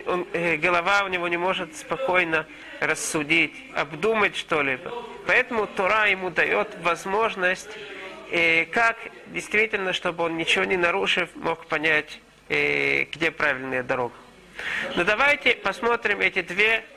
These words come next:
две вещи. С одной стороны, у нас есть Сара, которая красивая женщина. А с другой стороны, Эшет и Фатор тоже красивая женщина, но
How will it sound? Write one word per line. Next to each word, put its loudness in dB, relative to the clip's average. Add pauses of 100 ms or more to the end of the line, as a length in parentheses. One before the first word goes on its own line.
(360)
две 2
вещи. 0 (440)
С 0
одной 2
стороны, 2
у 0
нас 0
есть 0
Сара, 2 (500)
которая 0
красивая 0
женщина. -4 (600)
А 0
с -6
другой 2
стороны, 2
Эшет 0
и 0
Фатор 0
тоже 2
красивая 2
женщина, -2 (280)
но 2